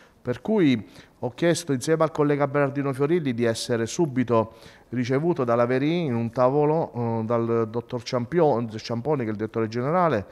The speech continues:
dal direttore sanitario, ma soprattutto dal, eh, dal primario del pronto soccorso. Loro devono trovare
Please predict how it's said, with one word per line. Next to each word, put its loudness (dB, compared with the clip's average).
dal -8
direttore 0
sanitario, 2
ma -4
soprattutto -4
dal, 0
eh, -2
dal -4
primario 0
del 0
pronto -4
soccorso. -6
Loro 0
devono -4
trovare -2